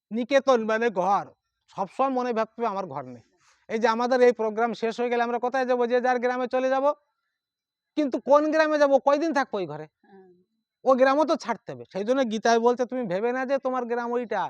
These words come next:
Speaker 1: এই নদীর কূল থেকে ভাগবত হয়ে গেলে, গীতা, আহ, পাঠ হয়ে গেলে যে যার ঘরে যাবো, "ও তোমার ঘর না", মনে ভাবতে হবে, "ও কিন্তু আমার ঘর না, আমার ঘর ওর থেকে আরো এক জায়গায় আছে,
Speaker 2: হ্যাঁ,
Speaker 1: বৈকুণ্ঠে ধাম,
Speaker 2: হ্যাঁ।
Speaker 1: ওইটা হচ্ছে আমার ঘর।" ওই ঘরে কবে যাবো? এই জন্য অনিকেত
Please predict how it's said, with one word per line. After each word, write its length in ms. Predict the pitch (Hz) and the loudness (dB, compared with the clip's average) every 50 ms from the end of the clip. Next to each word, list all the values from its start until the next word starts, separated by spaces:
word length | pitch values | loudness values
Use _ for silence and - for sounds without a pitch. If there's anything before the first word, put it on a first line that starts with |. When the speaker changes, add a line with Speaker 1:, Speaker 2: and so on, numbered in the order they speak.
| - _ _ _ _ _ _ | -8 _ _ _ _ _ _
Speaker 1:
এই 80 | 160 180 | -10 -8
নদীর 260 | 180 185 190 190 202 196 | -6 -6 -4 -4 -4 -4
কূল 160 | - 220 226 208 | -6 -8 -6 -4
থেকে 200 | - 240 220 254 | -4 -4 -2 -2
ভাগবত 380 | 226 202 196 196 202 208 208 175 | -2 -2 -4 -4 -4 -6 -4 -4
হয়ে 140 | 196 202 208 | -6 -6 -6
গেলে, 180 | 220 226 226 214 | -4 -4 -4 -6
গীতা, 280 | 196 196 196 - 202 196 185 - _ _ _ _ | -6 -8 -6 -4 -2 -2 -4 -4 _ _ _ _
আহ, 200 | 165 170 175 175 | -6 -4 -4 -4
পাঠ 240 | 156 - 180 190 175 - | -4 -4 -4 -6 -6 -6
হয়ে 160 | 175 185 202 202 | -6 -6 -6 -4
গেলে 180 | 220 240 247 233 | -4 -2 -2 -2
যে 140 | 190 202 202 | -2 -4 -4
যার 160 | 202 214 214 | -4 -4 -6
ঘরে 220 | 196 170 185 202 202 | -6 -6 -6 -6 -6
যাবো, 180 | 196 208 214 196 170 170 | -6 -4 -4 -2 -2 -2
"ও 160 | 185 220 262 | -2 -2 -2
তোমার 220 | 254 277 285 277 269 | -4 -4 -4 -4 -4
ঘর 160 | 220 202 202 202 | -4 -4 -6 -6
না", 120 | 202 190 | -6 -8
মনে 240 | 180 175 185 202 196 | -8 -8 -8 -8 -6
ভাবতে 260 | 175 180 180 _ - | -6 -8 -8 _ -10
হবে, 140 | 202 196 170 | -8 -6 -6
"ও 80 | 160 | -6
কিন্তু 240 | 156 - 180 185 - 180 | -6 -8 -12 -12 -10 -10
আমার 160 | 165 156 147 | -8 -8 -8
ঘর 120 | 131 135 135 | -10 -10 -12
না, 100 | 135 131 | -12 -12
আমার 180 | 135 143 160 156 | -12 -12 -12 -12
ঘর 140 | 143 160 160 | -10 -10 -10
ওর 120 | 151 - _ | -10 -12 _
থেকে 140 | - 165 170 | -12 -12 -10
আরো 220 | 143 120 120 151 | -10 -10 -10 -10
এক 80 | 160 156 | -10 -12
জায়গায় 240 | 123 120 117 110 104 | -12 -12 -12 -14 -14
আছে, 200 | 107 - - 101 | -16 -20 -20 -20
Speaker 2:
হ্যাঁ, 160 | - - - _ | -20 -20 -20 _
Speaker 1:
বৈকুণ্ঠে 380 | 147 147 147 139 147 147 127 117 | -14 -14 -12 -10 -12 -12 -12 -14
ধাম, 140 | 101 117 120 | -16 -18 -18
Speaker 2:
হ্যাঁ। 100 | - - | -14 -12
Speaker 1:
ওইটা 180 | 156 151 165 | -10 -8 -8
হচ্ছে 160 | 175 - - 175 | -8 -8 -10 -10
আমার 200 | 160 165 196 196 | -8 -8 -8 -6
ঘর।" 120 | 156 135 120 - _ _ - | -8 -10 -12 -14 _ _ 0
ওই 140 | 226 269 311 320 | 2 2 4 4
ঘরে 180 | 320 311 302 285 | 4 4 4 4
কবে 220 | - 254 226 202 170 | 4 2 2 0 -2
যাবো? 180 | 151 135 127 - _ _ _ - | -6 -8 -10 -14 _ _ _ -4
এই 100 | 208 240 | 0 2
জন্য 140 | 262 277 277 226 262 | 2 2 2 0 0
অনিকেত 640 | - 214 233 254 269 277 277 240 - 269 262 - - | 2 2 2 2 2 0 -2 0 0 0 0 2 4